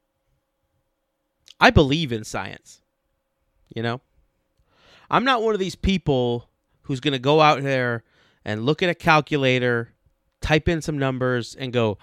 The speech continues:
"I don't believe that." 'Cause guess what? Calculators are machines, and machines are never wrong. And we're using calculator machines to calculate this score for you, and then adding our football knowledge to that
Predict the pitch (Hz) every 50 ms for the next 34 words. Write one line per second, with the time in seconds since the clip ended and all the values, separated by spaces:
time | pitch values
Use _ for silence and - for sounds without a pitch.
0 | _ - - 131 180 185 143 113 - 120 123 120 110 95 120 147 170 156 143 -
1 | - _ _ _ _ _ _ _ _ _ _ - 156 135 - - 208 196 - -
2 | 180 165 123 - - _ _ _ _ _ _ _ - - 208 226 - - 220 208
3 | 208 196 185 180 151 147 135 120 117 107 - - 208 202 202 196 185 - - 131
4 | 117 113 - - - 180 190 170 139 127 113 117 117 107 107 104 95 98 - -
5 | - - _ _ _ _ _ _ _ _ _ _ _ _ _ _ _ _ _ _
6 | _ _ _ _ _ - 131 127 123 156 185 190 180 190 190 165 - 151 123 -
7 | - 170 170 185 - - 185 180 185 185 196 196 190 - - 151 135 135 135 135
8 | 127 127 - - - - - - 139 151 156 - 170 156 156 160 - - 165 156
9 | - - - - 139 139 131 - - 131 120 117 120 120 117 113 - _ _ _
10 | _ _ _ _ _ _ _ _ _ _ _ _ _ _ _ _ _ _ _ _
11 | _ _ _ _ 156 147 139 143 131 131 135 156 170 165 170 147 147 160 156 139
12 | - - - 233 226 - - 190 170 156 147 135 135 151 170 180 185 165 139 123
13 | 110 - - - - - 139 110 107 107 98 92 95 101 -